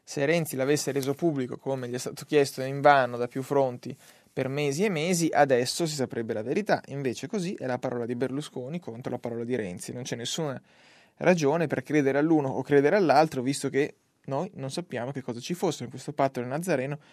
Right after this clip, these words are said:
non lo sapremo mai, anche se diversi esponenti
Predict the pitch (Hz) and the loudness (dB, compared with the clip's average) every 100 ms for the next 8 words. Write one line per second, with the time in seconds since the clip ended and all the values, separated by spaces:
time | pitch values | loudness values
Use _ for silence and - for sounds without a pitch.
0 | - _ 160 156 131 139 160 196 156 139 | -20 _ 4 4 4 0 0 2 4 4
1 | 143 - - _ - 139 135 131 135 135 | 2 0 -20 _ -4 -2 -2 -2 -2 2
2 | 147 139 123 - 139 143 131 127 | 2 2 -8 -8 -6 -6 -6 -8